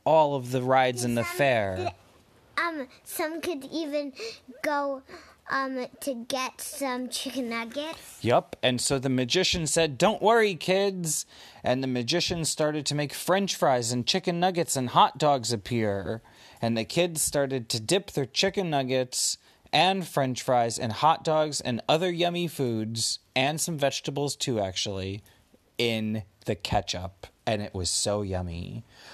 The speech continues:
Speaker 1: All of the kids were having such a fun time, but Magi the magician told Rosie, "Rosie, I have an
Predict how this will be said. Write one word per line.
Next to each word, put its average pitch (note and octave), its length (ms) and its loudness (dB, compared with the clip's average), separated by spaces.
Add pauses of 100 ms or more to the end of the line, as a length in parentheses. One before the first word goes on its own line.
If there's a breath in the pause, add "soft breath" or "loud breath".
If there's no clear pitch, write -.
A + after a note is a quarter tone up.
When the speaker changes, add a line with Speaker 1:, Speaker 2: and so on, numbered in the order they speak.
(220 loud breath)
Speaker 1:
All F3 240 8
of B2+ 140 -2
the A#2 60 -4
kids A2 300 -2
were G2 120 -2
having G2 300 0
such - 280 -2
a F#2+ 60 -4
fun F#2 260 -4
time, F#2 340 -2
but G#2+ 180 -2
Magi C3 380 2
the B2+ 100 -2
magician A2+ 520 -2
told G#2+ 340 -2
Rosie, G2+ 380 0
"Rosie, D#3+ 640 0 (340 soft breath)
I G#2 100 0
have A2 200 0
an A2 120 -2